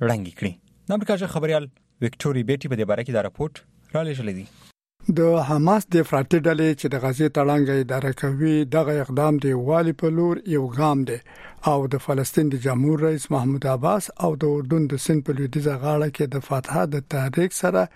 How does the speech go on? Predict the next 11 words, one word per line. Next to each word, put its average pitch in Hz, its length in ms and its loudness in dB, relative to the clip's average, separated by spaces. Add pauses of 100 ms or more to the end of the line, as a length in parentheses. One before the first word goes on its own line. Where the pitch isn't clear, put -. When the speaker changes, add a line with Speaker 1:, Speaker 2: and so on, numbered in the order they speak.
(520)
Speaker 2:
د - 20 2 (160)
یوې 143 280 2 (120)
لسیزې 165 800 0
اختلاف 160 720 0 (220)
پای 156 280 2
ته - 60 2 (240)
رسول 139 480 0
دي. - 100 -20 (560)
د 127 160 0
حماس 151 400 2 (160)
نطاق 147 340 -2